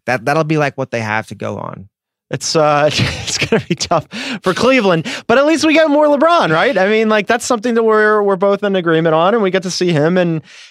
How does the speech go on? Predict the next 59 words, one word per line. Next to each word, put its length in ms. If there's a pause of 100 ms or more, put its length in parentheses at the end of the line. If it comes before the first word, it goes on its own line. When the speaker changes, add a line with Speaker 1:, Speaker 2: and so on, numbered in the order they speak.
Speaker 2:
and 180
look, 180
we'll 160
enjoy 260
it 80
while 180
we 100
can, 320
and 140
maybe 240
he 100
steals 340
a 60
game, 380
and, 320 (500)
uh, 260
eventually 440
we'll 140
get 180
off 280
this, 380
uh, 180
Warriors 600
versus 400
LeBron 840
in 200
Cleveland 560
Speaker 1:
Well, 20
I 60
mean, 160
Le-, 60
Speaker 2:
carousel. 340
Speaker 1:
LeBron's 360
getting 160
himself 320
a 60
squad 320
this 140
summer. 460
Like, 180
LeBron's 360
tired 200
of 60
losing 180
the 80
Warriors. 480
He's 140
gonna 180
ca-, 160
make 180
some 140
phone 240
calls. 360
I'm 160
excited 340
for 100
this 120
summer. 440
LeBron's 420